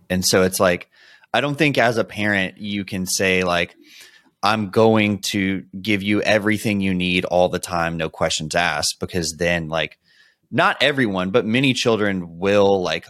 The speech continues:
lean on that to the fullest extent. Whereas I think if you're like, "Hey,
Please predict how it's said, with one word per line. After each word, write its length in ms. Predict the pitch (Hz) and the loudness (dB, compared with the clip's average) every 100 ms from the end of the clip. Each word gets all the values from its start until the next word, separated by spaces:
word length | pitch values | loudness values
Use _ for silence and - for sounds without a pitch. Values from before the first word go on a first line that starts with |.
| 98 | -8
lean 280 | 101 107 98 | -4 0 0
on 160 | 98 | 0
that 240 | 92 92 - | 0 -2 -4
to 60 | 87 | -12
the 100 | 87 | -10
fullest 380 | 95 87 - | -6 -4 -4
extent. 420 | 80 - - 76 - _ - | -6 -6 -6 -8 -10 _ -14
Whereas 720 | 95 110 104 98 95 92 - - | 0 2 4 2 0 -2 -4 -4
I 100 | 98 | -6
think 260 | 101 98 101 | -4 -6 -8
if 140 | - | -6
you're 100 | 98 | -4
like, 280 | 92 90 - _ _ _ - | -2 -2 -4 _ _ _ 0
"Hey, 340 | 208 165 139 | 2 2 0